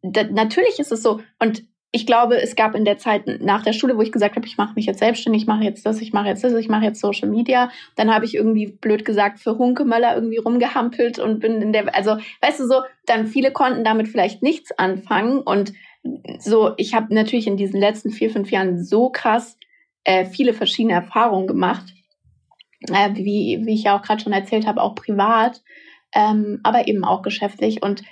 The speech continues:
ich glaube, Erfahrung ist halt das Einzige, was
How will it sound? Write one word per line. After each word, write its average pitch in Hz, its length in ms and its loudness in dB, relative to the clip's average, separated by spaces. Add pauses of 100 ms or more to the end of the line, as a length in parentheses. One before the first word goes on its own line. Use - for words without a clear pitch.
(140)
ich 233 80 -8
glaube, 214 480 2
Erfahrung 233 500 2
ist 214 200 -2
halt 202 160 -2
das 196 180 -4 (100)
Einzige, 214 560 0
was - 380 -2